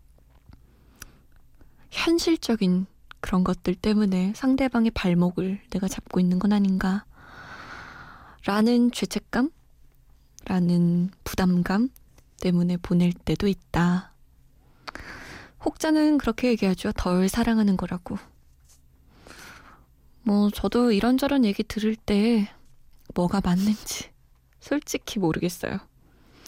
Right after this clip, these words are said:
"사랑하니까 보내줘야 돼."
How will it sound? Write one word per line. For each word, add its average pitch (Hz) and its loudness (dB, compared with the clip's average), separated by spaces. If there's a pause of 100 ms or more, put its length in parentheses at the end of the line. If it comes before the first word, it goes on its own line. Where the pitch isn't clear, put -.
(800)
"사랑하니까 277 0
보내줘야 202 0
돼." 202 0